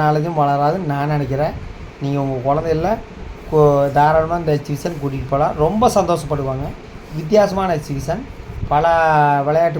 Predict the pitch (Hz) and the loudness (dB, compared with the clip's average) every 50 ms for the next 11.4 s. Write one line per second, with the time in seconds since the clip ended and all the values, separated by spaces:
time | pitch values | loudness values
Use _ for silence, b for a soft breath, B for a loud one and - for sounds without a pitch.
0 | 147 - 156 147 147 147 160 151 147 139 135 139 127 123 143 151 190 254 - - | -4 -4 -4 -2 -2 -2 -2 -2 -2 -2 -4 -4 -6 -4 -4 -4 -6 -6 -8 -10
1 | - - - - - - - - - - 135 139 143 143 147 151 156 156 165 175 | -12 -12 -12 -14 -18 -18 -18 -12 -4 0 2 2 4 2 2 0 0 0 0 -2
2 | 196 262 - - - - - - - - - - - - - 131 - 147 147 156 | -2 -4 -6 -12 -16 -18 -18 -14 -12 -12 -12 -12 -10 -8 -8 -4 0 0 0 2
3 | 175 196 180 - 170 165 160 156 151 147 147 147 170 226 - - - - - - | 2 0 -2 0 0 2 2 4 4 2 2 0 -2 -4 -6 -10 -12 -12 -12 -12
4 | - - - - - - - - - - - - - - - 135 131 131 131 131 | -12 -14 -16 -16 -18 -20 -20 -20 -18 -16 -14 -14 -14 -8 -2 2 4 4 6 4
5 | 131 127 131 139 147 147 170 165 165 185 175 202 247 - - - - - - - | 4 2 2 0 0 0 0 -2 0 0 0 0 0 -2 -4 -10 -10 -10 -6 -4
6 | 147 147 160 185 170 156 156 160 170 220 311 - - - - - 147 143 147 156 | -2 -2 -2 -2 0 0 0 0 0 -2 -2 -4 -8 -10 -6 -2 2 4 4 4
7 | 160 151 156 156 175 226 285 - 147 147 139 139 135 147 143 - 147 151 156 160 | 2 0 -2 -2 -4 -4 -6 -4 -2 -2 -2 0 -2 -2 0 0 0 0 0 -2
8 | 156 147 139 139 131 139 143 156 - - 151 143 143 143 147 156 165 170 196 233 | -2 -2 -2 -2 -2 -2 -2 -2 -4 -4 -4 0 0 2 2 2 0 0 -2 -4
9 | 254 - - - - - - - - - - 143 147 147 147 147 139 151 160 139 | -6 -8 -12 -14 -14 -14 -16 -16 -10 -2 0 2 2 2 2 0 0 2 0 0
10 | - - 156 156 156 165 156 151 131 147 151 143 139 127 143 143 151 175 - - | 0 2 0 0 0 -2 -4 -4 -2 -2 -2 -2 -2 -2 -2 -2 -2 -2 -4 -4
11 | - - 151 156 160 165 175 | -2 -2 0 0 0 -2 -4